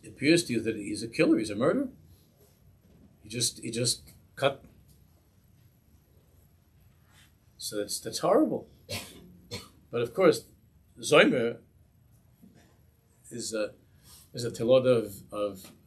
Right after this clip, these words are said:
of, of Zereah, even though the, the Maisa itself is a Maisa of cutting.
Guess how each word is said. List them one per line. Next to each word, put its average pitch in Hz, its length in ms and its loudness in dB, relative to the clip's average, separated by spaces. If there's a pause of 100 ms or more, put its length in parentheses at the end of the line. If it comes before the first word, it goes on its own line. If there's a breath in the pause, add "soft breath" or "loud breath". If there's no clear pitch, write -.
(340)
of, - 220 -18 (680)
of 107 140 -16
Zereah, 92 480 -4 (2250)
even 170 220 2
though 139 180 6
the, 117 220 -4 (100)
the 107 120 -10
Maisa 131 480 4
itself 151 420 -2
is 107 80 -8
a 104 80 -6
Maisa 123 680 0
of 110 160 -10
cutting. 226 340 -2